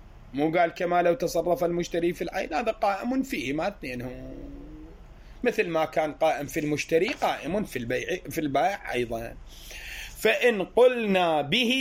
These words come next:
يعني قلنا بالاحتمال السابق، وهو أنه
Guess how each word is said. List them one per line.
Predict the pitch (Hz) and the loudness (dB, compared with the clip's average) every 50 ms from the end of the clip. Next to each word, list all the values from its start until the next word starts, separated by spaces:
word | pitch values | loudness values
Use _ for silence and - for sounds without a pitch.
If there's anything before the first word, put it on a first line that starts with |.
| 269 262 262 254 247 240 240 226 220 196 | 4 4 4 4 4 4 2 2 2 2
يعني | 170 139 147 170 175 | 2 2 2 2 0
قلنا | 160 - - 185 220 247 262 247 226 208 180 156 131 113 - - - - - - - - - | 0 4 4 4 4 4 4 2 4 4 4 4 2 -2 -6 -14 -20 -20 -20 -18 -10 -2 0
بالاحتمال | 170 180 185 175 - - - 185 170 170 190 214 233 254 | 2 2 2 0 -2 0 2 4 4 6 4 4 4 0
السابق، | - - - 247 240 247 240 220 226 226 220 208 190 190 - - - - - - - - - - - | 0 0 0 2 4 4 4 4 4 6 6 6 4 2 -6 -10 -20 -18 -18 -16 -16 -16 -10 -2 2
وهو | 156 160 180 208 202 | 4 6 6 6 6
أنه | 170 185 180 165 156 160 165 160 151 | 4 2 2 2 4 4 4 2 2